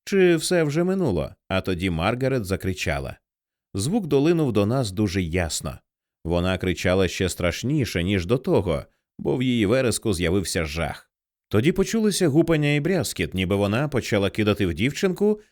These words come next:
всіма казанами і горщиками, що були під рукою.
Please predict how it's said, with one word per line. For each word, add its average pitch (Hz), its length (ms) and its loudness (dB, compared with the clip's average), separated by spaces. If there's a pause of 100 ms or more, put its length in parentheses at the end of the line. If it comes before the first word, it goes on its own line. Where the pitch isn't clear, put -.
(140)
всіма 120 420 0
казанами 110 640 -2
і 107 40 2
горщиками, 87 680 -4
що 214 220 -4
були 170 260 2
під 90 180 -2
рукою. 76 520 -4